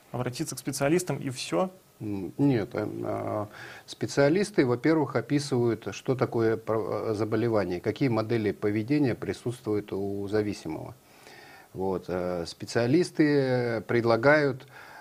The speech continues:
Speaker 2: а, пути решения этой проблемы. Вот, помещение в стационар, там, а, значит, общение,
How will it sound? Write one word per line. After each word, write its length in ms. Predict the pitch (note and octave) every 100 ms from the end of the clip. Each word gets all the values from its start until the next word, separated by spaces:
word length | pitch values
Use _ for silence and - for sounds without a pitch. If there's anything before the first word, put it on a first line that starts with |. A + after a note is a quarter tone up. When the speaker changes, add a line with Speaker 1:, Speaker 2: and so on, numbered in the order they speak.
| -
Speaker 2:
а, 420 | G2+ G2+ F#2+ F#2+
пути 320 | - A#2+ C#3 C#3
решения 640 | B2 - G#2+ F#2+ E2 E2+ - _ _ _
этой 220 | G2 F#2
проблемы. 560 | F2 F2+ E2+ E2+ E2 E2 _ _ _ _ - - _ _
Вот, 340 | F2+ F2+ F2 -
помещение 520 | F2+ G2 - C#3+ C3
в 40 | B2+
стационар, 720 | A2 G2 - G2 G2 F2 - -
там, 260 | E2 E2 D2+
а, 840 | C#2 E2 E2 D#2+ A#1+ B1+ B1 C2+
значит, 400 | F2+ F2 E2+ -
общение, 1160 | E2 E2+ C3+ A#2+ G#2 G2 G2 F#2 F2+ F2+ E2+ E2